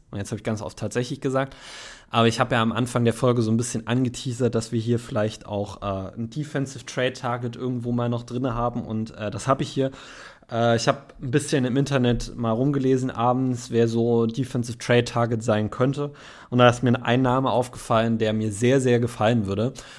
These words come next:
Und das ist Jerry Hughes, ein Defensive End von den, äh, Houston Texans, äh, vierunddreißig Jahre alt, also wirklich auf der älteren Seite, hat diese Saison aber trotzdem noch neun Sacks gehabt, ähm,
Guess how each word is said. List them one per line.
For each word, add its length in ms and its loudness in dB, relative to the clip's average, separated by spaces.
Und 140 -2
das 180 4
ist 200 -2
Jerry 320 8
Hughes, 640 -2
ein 160 -2
Defensive 540 -6
End 260 2
von 260 0
den, 280 4
äh, 240 -2
Houston 420 -4
Texans, 640 -2
äh, 200 4
vierunddreißig 840 2
Jahre 260 4
alt, 240 2
also 220 -2
wirklich 320 0
auf 180 -2
der 140 -2
älteren 360 0
Seite, 300 0
hat 120 -12
diese 240 -2
Saison 340 2
aber 200 2
trotzdem 520 -2
noch 240 0
neun 380 6
Sacks 500 0
gehabt, 560 -2
ähm, 440 0